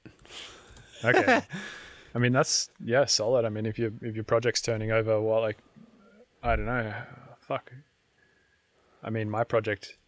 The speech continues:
Speaker 1: all cards on the table for people listening, only turns over, like, a hundred grand a year. So if I was paying myself twelve percent, I'd be making twelve grand a year, <laughs> which would be, like, that's,
Speaker 2: Yeah.
Speaker 1: like, less than minimum wage.
Speaker 2: Yeah.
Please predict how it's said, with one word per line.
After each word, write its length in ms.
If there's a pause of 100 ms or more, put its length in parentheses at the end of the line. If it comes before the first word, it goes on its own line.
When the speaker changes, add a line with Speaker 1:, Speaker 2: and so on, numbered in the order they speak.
(340)
Speaker 1:
all 240
cards 320
on 120
the 80
table 360
for 140
people 280
listening, 300
only 240 (140)
turns 240
over, 160
like, 160
a 60
hundred 340
grand 240
a 40
year. 160
So 220
if 100
I 120
was 100
paying 220
myself 300
twelve 280
percent, 300
I'd 140
be 80
making 320
twelve 300
grand 280
a 40
year, 280
<laughs> 120
which 220
would 160
be, 160
like, 400 (840)
that's, 160
Speaker 2:
Yeah. 60
Speaker 1:
like, 180
less 300
than 220
minimum 340
wage. 440 (880)
Speaker 2:
Yeah. 360